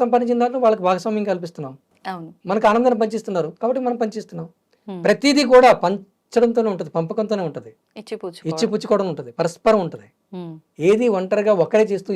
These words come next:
Speaker 1: ఏది జరగదమ్మా.
Speaker 2: హా.
Speaker 1: ఒకరి కోసం ఏది జరగదు.
Speaker 2: హ్మ్.
Speaker 1: అది ఎలా అంటే ఇప్పుడు ఒక దానం చేస్తున్నా సరే, మీ దగ్గర ఒక వెయ్యి రూపాయలు ఉన్నాయి,
Speaker 2: హ్మ్.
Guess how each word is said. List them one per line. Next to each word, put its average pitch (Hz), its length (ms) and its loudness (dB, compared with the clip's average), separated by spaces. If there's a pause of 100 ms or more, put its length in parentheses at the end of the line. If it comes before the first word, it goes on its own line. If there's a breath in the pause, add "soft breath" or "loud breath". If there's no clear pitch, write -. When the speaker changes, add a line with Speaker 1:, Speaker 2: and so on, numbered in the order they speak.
Speaker 1:
ఏది 190 140 -4 (140)
జరగదమ్మా. 139 380 -4 (380)
Speaker 2:
హా. 185 100 -10 (380)
Speaker 1:
ఒకరి 180 220 -2
కోసం 180 180 -4
ఏది 147 140 -6
జరగదు. 110 220 -18 (220)
Speaker 2:
హ్మ్. 165 180 -12 (260)
Speaker 1:
అది 190 120 -2 (120)
ఎలా 240 220 4
అంటే 165 220 0 (500)
ఇప్పుడు 220 200 0
ఒక 185 60 2 (100)
దానం 220 240 2
చేస్తున్నా 190 340 -2
సరే, 143 120 -4 (400)
మీ 165 140 0
దగ్గర 175 200 0
ఒక 185 160 0
వెయ్యి 175 140 2
రూపాయలు 190 260 0
ఉన్నాయి, 135 160 -8 (180)
Speaker 2:
హ్మ్. 175 120 -12